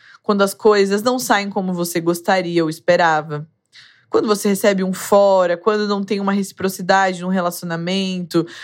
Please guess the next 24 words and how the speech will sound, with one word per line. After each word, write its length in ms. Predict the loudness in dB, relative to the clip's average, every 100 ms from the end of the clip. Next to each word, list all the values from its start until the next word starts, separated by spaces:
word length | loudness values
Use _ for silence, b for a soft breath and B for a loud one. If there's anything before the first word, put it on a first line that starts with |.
| B
quando 240 | 0 2
você 220 | 0 0
não 100 | 2
recebe 640 | 2 0 2 4 4 2 -2
aquela 260 | 0 0
promoção 840 | 2 0 0 -6 -4 -2 0 0 -2
e 100 | -4
o 40 |
teu 120 | -6
colega 360 | -2 0 0 -2
recebeu, 760 | -2 -2 -4 0 2 4 4
ou 140 | 4 2
faltou 480 | 0 -2 0 0 2
um 20 |
reconhecimento, 1120 | -2 -4 -10 -10 -12 -10 -8 -8 -10 -14 -16 B B B
você 140 | -8 -4
achava 280 | -2 -2
que 60 | -4
você 220 | -10 -8
merecia, 640 | -2 0 -2 -4 -8 -6 -4
você 200 | -6 -6
não, 240 | -4 -4
não 200 | -4 -4
teve, 680 | -2 2 2 2 0 -4